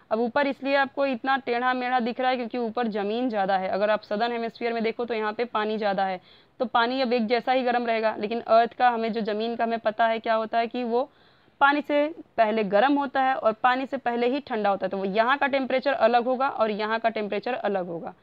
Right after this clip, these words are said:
ठीक है। इसके लिए इतना अनइवननेस आपको लाइनें दिख रही हैं यहाँ लैंड के ऊपर और पानी के ऊपर। लेकिन अगर आप यहाँ पे देखो कि जहाँ पे सिर्फ पानी ही पानी है, तो यहाँ पे एक जैसा टेम्परेचर है, इसके लिए एक जैसी लाइनें भी हैं। यहाँ पे टेम्परेचर एक जैसा नहीं है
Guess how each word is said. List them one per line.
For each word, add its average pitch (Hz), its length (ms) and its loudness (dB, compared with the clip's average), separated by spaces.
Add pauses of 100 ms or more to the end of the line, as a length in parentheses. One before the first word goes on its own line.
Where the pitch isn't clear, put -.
(280)
ठीक 285 120 -2
है। 277 80 4
इसके 240 260 -4
लिए 254 120 0
इतना 254 260 -2 (140)
अनइवननेस 240 680 0
आपको 226 220 -2
लाइनें 220 300 0
दिख 208 160 -4
रही 214 200 -2
हैं 254 160 -4 (440)
यहाँ 202 260 -2
लैंड 214 300 2
के 214 100 -4
ऊपर 208 300 0
और 220 200 4
पानी 202 300 -2
के 180 100 -8
ऊपर। 180 280 -6 (360)
लेकिन 226 160 -2
अगर 226 120 4
आप 226 140 4
यहाँ 214 260 -2
पे 233 80 -2
देखो 240 280 -2
कि 240 120 -6
जहाँ 214 200 -4
पे - 80 -12
सिर्फ - 200 -6
पानी 220 240 -2
ही 254 100 -4
पानी 240 280 -2
है, 262 120 -6 (340)
तो 247 40 -2
यहाँ 254 220 2
पे 294 60 0
एक 294 320 2
जैसा 220 220 0
टेम्परेचर 202 520 -2
है, 302 80 0
इसके - 180 -6
लिए 240 120 0
एक 247 260 0
जैसी 220 260 -4
लाइनें 208 380 0
भी 262 140 -2
हैं। 196 140 -4 (280)
यहाँ 254 220 4
पे 302 100 -2
टेम्परेचर 269 420 0
एक 226 120 0
जैसा 202 240 -2
नहीं 202 220 -2
है 240 120 -6